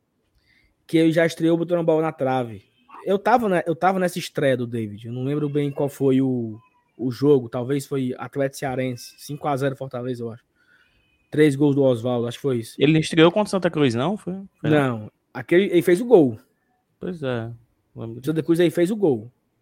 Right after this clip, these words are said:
Speaker 1: Ele estreou contra esse time aí na, na, no, no, não sei se foi um final de semana antes do Santa Cruz,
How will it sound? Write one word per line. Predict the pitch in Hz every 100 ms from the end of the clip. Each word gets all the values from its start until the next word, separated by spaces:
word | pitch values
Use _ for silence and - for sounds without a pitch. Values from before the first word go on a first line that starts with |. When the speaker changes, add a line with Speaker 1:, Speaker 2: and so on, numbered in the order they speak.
| -
Speaker 1:
Ele | 139 147
estreou | - 175 170 180 190
contra | 180 180 185 196 196
esse | 202
time | - 175 175
aí | 160 139
na, | 151 147 143 139
na, | 139 135 127 - -
no, | 139
no, | 143 143 143 - _ _ _ _
não | 165 190
sei | 196 175
se | 151
foi | 160
um |
final | 156 156 143
de |
semana | 151 143 147
antes | 135 165 214 -
do | - 143
Santa | 143 135
Cruz, | - 151 214 -